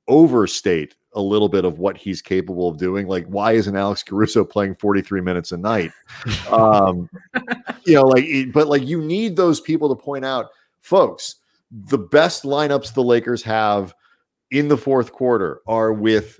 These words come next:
Speaker 1: Alex Caruso. The best lineup, the best two-man pairings that LeBron James has ever had include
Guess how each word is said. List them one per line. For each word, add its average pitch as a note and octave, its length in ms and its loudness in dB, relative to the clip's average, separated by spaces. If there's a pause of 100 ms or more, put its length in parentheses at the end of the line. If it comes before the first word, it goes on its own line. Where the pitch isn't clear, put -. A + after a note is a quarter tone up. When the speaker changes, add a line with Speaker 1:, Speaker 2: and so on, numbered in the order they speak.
(100)
Speaker 1:
Alex A2 340 -4
Caruso. G#2+ 440 -6
The E2 120 -8
best C3+ 400 -6
lineup, B2 560 -2
the A#2 100 2
best C3+ 380 -2
two-man E3 420 -2
pairings C3 540 -2
that B2 140 -6
LeBron A#2 600 -2
James G#2+ 540 -4
has A2 160 2
ever A2 220 2
had G2+ 500 0 (260)
include C#3 840 4